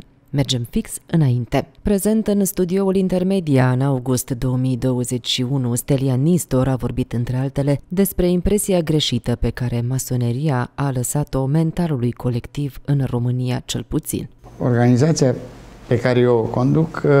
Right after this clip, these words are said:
Speaker 2: e doar una din cele două părți ale masoneriei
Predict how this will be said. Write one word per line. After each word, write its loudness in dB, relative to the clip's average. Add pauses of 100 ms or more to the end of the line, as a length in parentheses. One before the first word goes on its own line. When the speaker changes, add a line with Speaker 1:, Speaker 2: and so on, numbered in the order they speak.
(920)
Speaker 2:
e 2
doar 2 (640)
una 6
din 4
cele 4
două 4
părți -2
ale 2
masoneriei 2